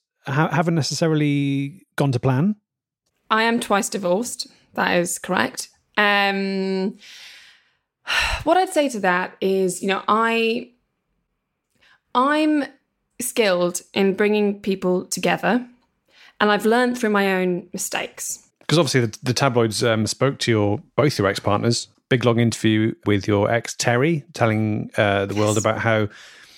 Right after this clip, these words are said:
Speaker 1: he left you after you spent all of your money, both of your money, on, on patio furniture. Uh, huge amounts, uh,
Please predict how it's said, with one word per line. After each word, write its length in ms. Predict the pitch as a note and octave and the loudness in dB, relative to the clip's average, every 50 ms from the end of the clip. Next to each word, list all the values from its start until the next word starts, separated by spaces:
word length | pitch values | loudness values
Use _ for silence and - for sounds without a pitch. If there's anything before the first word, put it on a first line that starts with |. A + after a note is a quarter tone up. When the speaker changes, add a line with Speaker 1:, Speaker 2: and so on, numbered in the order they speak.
| - _ _ _ - | -20 _ _ _ -4
Speaker 1:
he 200 | - C3 B2 A#2+ | 0 2 2 4
left 240 | A2+ C3 B2 - - | 4 2 0 2 2
you 120 | B2 A#2 | 2 2
after 220 | A2+ G#2+ - - A2+ | 2 0 0 0 0
you 100 | A2+ G#2+ | 0 0
spent 260 | - - A#2+ A2+ G#2+ | 0 0 0 0 2
all 180 | A2+ A#2 A#2+ | 0 0 0
of 100 | A2+ G#2 | 0 0
your 300 | G#2 G#2+ G#2 G#2 G#2 G#2 - - | 0 0 0 0 0 -2 -4 -6
money, 500 | B2 A#2 G#2+ G#2 G#2 G#2+ G#2+ - - - | -2 -2 0 0 0 -2 -2 -4 -6 -2
both 180 | - A#2 B2 A#2+ | 0 0 0 0
of 60 | - A#2 | 0 0
your 120 | G2+ F2+ | 0 2
money, 260 | F2+ F#2+ G#2 G#2+ G#2+ | 2 0 0 0 0
on, 300 | - G#2+ A2 G#2+ G#2+ - - | 2 2 0 0 0 -2 -2
on 180 | A2 A2+ A2 | -2 -2 -2
patio 320 | - - B2 A2 - B2 A2+ | 0 -2 -2 0 0 -2 -2
furniture. 520 | - - C#3+ C#3 C3 A#2+ - - F#2 - _ _ _ _ _ _ _ _ _ - | 0 0 0 0 0 -2 -2 -2 -2 -4 _ _ _ _ _ _ _ _ _ 0
Uh, 180 | G#2+ G2+ G2 | 0 0 0
huge 340 | - - - - E3+ D#3+ B2 | -2 -2 0 0 0 2 2
amounts, 520 | A#2 G#2+ G#2+ G2+ G2 G2+ - - - - - - | 2 2 2 0 0 -2 -4 -6 -8 -8 -6 -2
uh, 460 | G#2+ G#2 F#2+ F#2+ F#2+ G2 - - | 0 0 0 0 0 -2 -4 -6